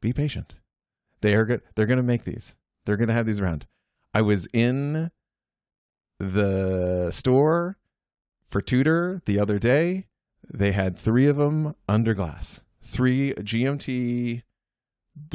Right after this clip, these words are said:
uh, Pepsis available to buy under glass. Three years ago, you could not get a hold of one.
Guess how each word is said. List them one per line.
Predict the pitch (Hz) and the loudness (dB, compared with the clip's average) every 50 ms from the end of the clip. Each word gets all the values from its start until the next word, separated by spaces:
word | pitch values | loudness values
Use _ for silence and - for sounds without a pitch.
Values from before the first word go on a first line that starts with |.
| - - | -4 -2
uh, | 101 98 95 92 92 90 85 | 0 0 0 -2 -2 -4 -2
Pepsis | - 123 120 - - 73 71 - - - - - - _ _ _ _ _ _ _ _ _ _ _ _ _ - | 0 -2 -2 -2 -4 -12 -12 -14 -14 -16 -18 -20 -20 _ _ _ _ _ _ _ _ _ _ _ _ _ -4
available | - 107 98 117 117 123 135 143 143 151 147 147 139 | -2 0 2 2 4 4 4 2 2 2 0 0 0
to | - 160 139 | -2 -4 -2
buy | 135 131 117 113 110 110 107 107 107 104 101 _ _ _ _ _ _ _ _ - - | 0 2 2 2 2 0 0 0 -2 -4 -6 _ _ _ _ _ _ _ _ -4 0
under | 107 113 110 110 | 0 2 2 2
glass. | 98 104 101 95 95 95 92 - - - _ _ _ _ _ _ _ _ _ _ _ _ _ _ _ - | 0 0 -2 -2 -2 -4 -6 -8 -12 -18 _ _ _ _ _ _ _ _ _ _ _ _ _ _ _ -2
Three | 113 120 147 185 | 2 2 4 4
years | 190 180 175 170 151 | 6 4 4 4 4
ago, | 160 151 156 151 151 147 147 147 147 143 139 _ _ _ _ _ _ _ _ _ _ - | 2 2 4 4 4 4 4 2 0 -2 -6 _ _ _ _ _ _ _ _ _ _ -14
you | 98 - - _ | -14 -14 -14 _
could | - - - 131 117 | -6 2 2 4 4
not | 123 120 123 - | 4 0 0 0
get | 123 107 | 0 0
a | 98 | 0
hold | 98 90 78 | -2 -2 -4
of | 80 | -6
one. | - - 101 - | -12 -12 -14 -16